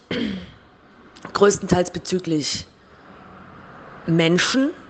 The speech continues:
Also jetzt muss ich ja dazu sagen, ich bin ja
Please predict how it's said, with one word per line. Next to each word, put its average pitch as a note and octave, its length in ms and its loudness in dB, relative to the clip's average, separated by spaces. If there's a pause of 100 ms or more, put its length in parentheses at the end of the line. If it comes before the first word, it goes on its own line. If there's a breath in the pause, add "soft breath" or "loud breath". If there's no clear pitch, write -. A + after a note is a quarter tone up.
(1300 loud breath)
Also F#3+ 160 4
jetzt F#3 120 0
muss G3+ 120 0
ich G3 80 0
ja F3+ 80 2
dazu E3 300 0
sagen, F3+ 280 0
ich - 140 -8
bin F#3 140 -2
ja E3 300 -2